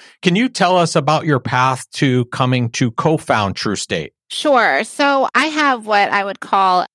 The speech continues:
Speaker 2: a non-traditional career path. I've done a little bit of everything, but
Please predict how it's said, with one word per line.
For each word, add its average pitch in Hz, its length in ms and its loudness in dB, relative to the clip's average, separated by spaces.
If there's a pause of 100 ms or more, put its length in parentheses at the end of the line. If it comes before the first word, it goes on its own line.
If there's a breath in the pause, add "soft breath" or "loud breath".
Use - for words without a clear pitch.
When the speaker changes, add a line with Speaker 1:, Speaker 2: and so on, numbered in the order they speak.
(100)
Speaker 2:
a 220 80 2
non-traditional 214 1080 -2
career 185 420 0
path. 190 460 0
I've 196 140 -2
done 214 160 0
a 190 260 -2
little 226 180 2
bit 214 140 0
of 202 100 0
everything, 277 720 0 (320 soft breath)
but 226 160 0